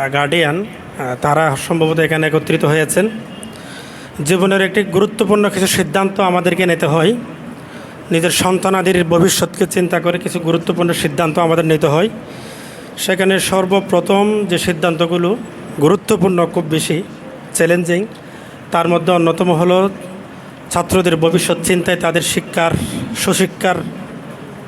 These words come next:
নিশ্চিত করা। আমি বলবো, আপনারা এই জায়গা থেকে একটু ব্যতিক্রম এবং সৌভাগ্যবান, নিজের সন্তানাদিদেরকে জীবনের শুরু থেকেই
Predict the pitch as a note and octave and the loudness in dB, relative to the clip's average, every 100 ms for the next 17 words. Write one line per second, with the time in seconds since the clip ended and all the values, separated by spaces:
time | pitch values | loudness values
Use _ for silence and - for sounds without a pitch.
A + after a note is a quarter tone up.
0 | - - F#3+ - G3 E3+ D#3+ C3 B2 - | -8 0 2 4 2 2 2 2 0 -8
1 | - - - - - - - - - - | -14 -16 -16 -18 -16 -16 -16 -14 -16 -8
2 | - E3 F#3+ G3+ G3+ F#3+ - E3+ F3 F#3+ | 0 2 4 4 2 0 -2 2 4 4
3 | G3 F3+ F#3 F#3 F3+ D#3 F3+ F#3+ F#3 F#3 | 4 2 2 2 2 4 2 2 2 0
4 | E3+ E3 D#3+ C#3+ C#3 E3+ E3 D#3+ F3 F#3 | 2 4 2 0 -4 -2 0 0 0 2
5 | D3 E3+ F3 - - - C#3+ E3 D#3 E3+ | 2 2 -6 -14 -18 -6 0 0 2 2
6 | E3+ F3 F3 D#3 D#3+ F#3 - - - - | 2 2 2 2 2 -4 -12 -14 -16 -16
7 | - - - - D#3 E3+ - F3+ F#3 F#3 | -18 -18 -10 -4 0 2 2 2 2 2
8 | F#3 F3 E3+ F3 - F3+ F#3+ G3 C#3 D3 | 2 2 2 0 2 2 2 -2 -2 2
9 | F3 F#3+ E3+ - G3+ G3 G#3 G3+ G3 | 4 4 2 2 2 4 2 2 2